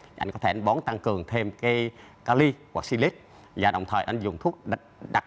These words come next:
trị cái vi khuẩn bệnh cháy bìa lá để anh phun xịt sớm thì mới đạt hiệu quả.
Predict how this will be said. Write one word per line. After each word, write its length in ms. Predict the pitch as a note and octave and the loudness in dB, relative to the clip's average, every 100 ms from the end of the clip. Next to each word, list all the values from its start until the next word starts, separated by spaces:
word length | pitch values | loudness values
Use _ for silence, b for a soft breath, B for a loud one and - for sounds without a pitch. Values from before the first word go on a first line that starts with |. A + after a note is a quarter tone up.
| - | -4
trị 220 | G2+ G2 | -2 -2
cái 180 | F#2 A#2+ | 0 0
vi 60 | A2+ | 0
khuẩn 280 | - A2 G3+ B B - | 0 -2 -4 B B -2
bệnh 200 | E2+ F2+ - - | -2 -2 -14 -6
cháy 120 | - E3 | -2 2
bìa 120 | G#2+ | 4
lá 240 | G2 D#3+ - - - | 4 2 -4 -18 -4
để 220 | F#2+ - - - - | -2 -2 -8 -20 -8
anh 100 | - | -6
phun 240 | - G#2+ F#2+ | -2 -2 -2
xịt 120 | F#2 | 0
sớm 280 | - E3+ - - | 2 2 0 -10
thì 100 | F2+ | -6
mới 100 | E2+ | -4
đạt 140 | F2 - | -6 -4
hiệu 60 | F2+ | 0
quả. 180 | E2+ | 0